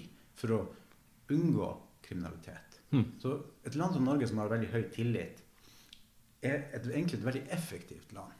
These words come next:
Speaker 2: Ja.
Speaker 1: Altså, det, alle som, altså, det er mange som klager her i Norge at det er så mye papir, mye byråkrati og sånn.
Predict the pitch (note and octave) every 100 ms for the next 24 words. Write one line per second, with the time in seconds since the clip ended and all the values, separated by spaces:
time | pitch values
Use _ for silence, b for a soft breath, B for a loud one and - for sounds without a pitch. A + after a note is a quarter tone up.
0 | - G#2 A#2 A#2+ A#2+ - C3+ C#3 D3 -
1 | - - - - - B2+ D3 D#3+ F3 E3+
2 | D3 C#3+ B B B B C#3 D3+ D#3 E3+
3 | E3 C#3+ C#3 C#3 A2 G#2+ A2+ F#2+ F#2+ G2+
4 | F2+ F2+ - G#2 G#2 G#2 G2 F2+ F2+ E2+
5 | - A2 F2+ G2 F#2